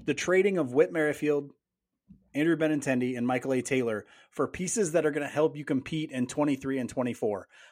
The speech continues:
I want to come out of this trade season and go,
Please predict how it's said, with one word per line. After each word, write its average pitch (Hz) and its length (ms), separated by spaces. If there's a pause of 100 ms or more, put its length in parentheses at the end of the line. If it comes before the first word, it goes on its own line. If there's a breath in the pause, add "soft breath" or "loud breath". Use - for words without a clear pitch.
(100)
I 180 180
want 190 220
to 156 100
come 139 220
out 165 260
of 151 220 (260)
this 165 320
trade 185 380
season 135 320
and 123 120
go, 120 340